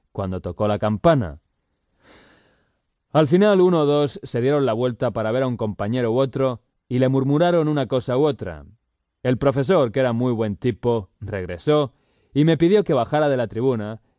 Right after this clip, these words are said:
y al salir del aula conmigo me dijo: "Bueno, es obvio que causaste un efecto impresionante con eso".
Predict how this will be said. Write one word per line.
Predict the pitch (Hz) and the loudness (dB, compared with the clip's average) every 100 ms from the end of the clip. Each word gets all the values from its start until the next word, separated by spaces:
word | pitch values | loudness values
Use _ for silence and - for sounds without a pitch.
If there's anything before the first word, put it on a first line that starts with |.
| - | -2
y | 135 | 0
al | 139 | 2
salir | 147 185 165 | 2 0 0
del | 135 | 2
aula | 143 131 | 2 0
conmigo | 101 98 113 120 117 | -2 -4 -2 -2 -2
me | 107 | -4
dijo: | 107 90 101 90 80 - _ _ _ _ _ | -6 -6 -8 -8 -10 -18 _ _ _ _ _
"Bueno, | 98 85 82 143 104 76 71 - _ _ | -12 -8 2 2 2 -4 -12 -18 _ _
es | 98 - | -8 -2
obvio | 113 110 123 113 | 0 2 2 2
que | 104 | -2
causaste | 85 82 - 110 - 107 | -4 -8 -4 -6 -4 -2
un | 101 117 | 0 -2
efecto | 92 - 120 92 113 98 | -4 -4 -4 -2 -2 -2
impresionante | 95 92 90 95 92 101 113 107 | -2 -6 -6 -6 -4 -2 -2 -2
con | 95 107 | -2 2
eso". | 151 - 87 71 | 2 0 -6 -10